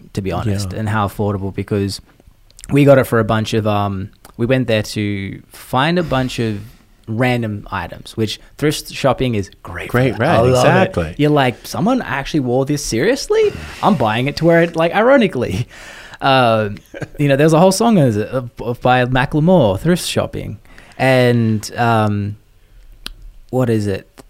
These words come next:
Speaker 1: So we went there to buy a bunch of hats for some videos we were filming later on, where it was like, I would just randomly have a different hat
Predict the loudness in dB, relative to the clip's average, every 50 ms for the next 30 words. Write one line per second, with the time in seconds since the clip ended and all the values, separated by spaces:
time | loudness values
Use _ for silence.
0 | _ _ _ -10 -6 -2 0 2 2 4 4 4 4 4 2 2 2 2 2 2
1 | 2 2 0 -2 -4 -4 -2 0 0 0 0 -2 -4 -4 -6 -8 -8 -6 -4 -4
2 | -4 -4 -4 -8 -10 -10 -10 -12 -12 -6 -2 0 2 2 2 2 2 2 0 -2
3 | -4 -6 _ _ _ _ _ _ _ _ _ _ _ _ -12 -8 -6 -4 0 2
4 | 4 4 4 4 4 2 0 0 -2 -2 0 0 0 0 0 -2 -4 -4 -6 -8
5 | -10 -14 _ _ _ _ _ _ _ _ -6 -2 -2 0 0 0 2 2 2 2
6 | 0 -2 -4 -2 -2 -2 -2 -2 -2 -4 -4 -4 -2 -2 -2 -2 -2 -4 -4 -2
7 | -2 -2 0 0 -2 -2 -4 -6 -4 -4 -4 -2 -2 -2 -4 -6 -6 -8 -8 -6
8 | -4 -4 -4 -4